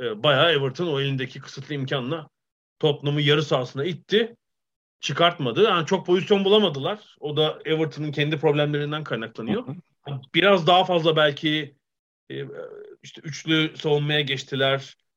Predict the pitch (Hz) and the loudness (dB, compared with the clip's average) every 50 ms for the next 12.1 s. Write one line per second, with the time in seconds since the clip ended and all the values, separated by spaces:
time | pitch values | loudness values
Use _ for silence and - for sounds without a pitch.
0 | _ _ - 131 127 - - 135 - 139 131 131 131 135 120 113 - 143 139 131 | _ _ -6 -6 -6 -4 -6 -4 -2 0 0 0 0 0 -2 -4 -6 -4 -4 0
1 | 127 139 131 131 139 139 135 131 127 120 123 - - 127 147 190 214 214 - _ | 2 2 4 4 4 2 2 0 -4 -6 -8 -8 -6 -4 -4 -4 -4 -6 -12 _
2 | _ _ _ _ _ _ _ _ _ - 131 135 131 135 - 156 139 139 - 208 | _ _ _ _ _ _ _ _ _ -2 -2 -2 0 0 -2 -2 -2 2 2 2
3 | 208 208 - 190 160 185 180 147 - 185 165 165 175 208 196 175 151 143 139 131 | 2 4 2 2 2 2 2 2 2 4 4 4 4 4 4 2 2 2 2 0
4 | 127 127 131 127 123 120 - - 277 285 - _ _ _ _ _ _ _ _ _ | 2 2 2 0 -2 -2 -6 -10 -12 -12 -14 _ _ _ _ _ _ _ _ _
5 | _ - 127 180 233 220 160 160 156 147 170 190 185 - 208 233 220 208 180 185 | _ -8 -2 2 2 2 4 2 0 2 2 0 0 2 4 4 4 4 4 4
6 | 190 190 185 185 196 208 214 262 269 247 - - _ - 202 196 196 - 160 147 | 4 4 4 4 4 4 6 6 4 4 2 -4 _ 0 0 0 0 0 -2 -4
7 | 131 123 120 113 110 113 - - - 110 - _ _ _ _ _ _ _ _ _ | -4 -4 -8 -12 -14 -16 -16 -20 -20 -20 -20 _ _ _ _ _ _ _ _ _
8 | _ 156 156 156 156 156 165 180 160 - 156 135 113 107 104 104 143 196 - - | _ 0 2 4 4 4 4 2 0 0 0 0 0 -2 -4 -4 -4 -4 -6 -8
9 | - _ _ _ 120 131 135 139 139 156 147 147 143 - _ - 160 160 147 135 | -16 _ _ _ -2 -2 -2 0 -2 -4 -8 -8 -10 -14 _ -6 -4 -4 -4 -8
10 | - - - - _ _ _ _ _ _ _ _ _ _ _ _ _ _ _ _ | -16 -20 -20 -20 _ _ _ _ _ _ _ _ _ _ _ _ _ _ _ _
11 | - 131 - - 139 - - 156 147 139 135 - - - 151 147 147 147 147 139 | -16 -16 -14 -14 -12 -8 -4 -2 -2 -2 -2 -4 -2 2 4 4 4 4 2 0
12 | - | -4